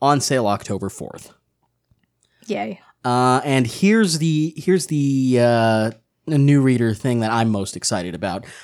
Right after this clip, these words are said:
Speaker 1: Uh, Star Wars Spark of the Resistance by Justina Ireland, um, with, uh, illustrations by Phil Noto. Uh, this
Speaker 2: Phil Noto!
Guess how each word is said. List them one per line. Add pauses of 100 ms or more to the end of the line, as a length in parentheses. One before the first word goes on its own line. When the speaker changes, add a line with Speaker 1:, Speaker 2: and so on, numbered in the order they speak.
(280)
Speaker 1:
Uh,
Star
Wars
Spark
of
the
Resistance
by
Justina
Ireland, (500)
um, (880)
with,
uh,
illustrations
by
Phil
Noto.
Uh,
this
Speaker 2:
Phil
Noto!